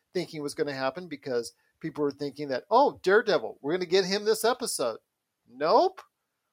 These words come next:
We didn't get to see Daredevil. I know a lot of people are excited for that. They're holding it off for the last minute, seems like.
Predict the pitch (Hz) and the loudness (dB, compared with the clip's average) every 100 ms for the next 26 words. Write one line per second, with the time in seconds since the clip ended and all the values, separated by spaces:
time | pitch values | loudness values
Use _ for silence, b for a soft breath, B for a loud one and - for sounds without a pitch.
0 | _ 117 131 160 160 156 - 220 269 269 | _ -14 -12 -10 -12 -14 -6 -4 -4 -2
1 | 220 214 214 _ 165 160 196 185 180 185 | 4 4 2 _ -14 -10 -10 -8 -4 -2
2 | 180 185 180 185 185 190 135 156 190 185 | 0 -2 -2 -2 -2 -4 -4 -4 -2 -4
3 | - 185 180 151 - 170 165 - 165 170 | -6 -8 -8 -6 -2 -2 -2 -8 -2 -2
4 | 160 147 147 202 214 208 180 196 - 165 | 0 -2 -2 -2 -2 0 -2 -2 -4 -6
5 | 151 151 170 - 160 170 202 - - 185 | -4 -2 -4 -8 -12 -10 -10 -10 -14 -12
6 | 175 190 190 | -6 -4 -4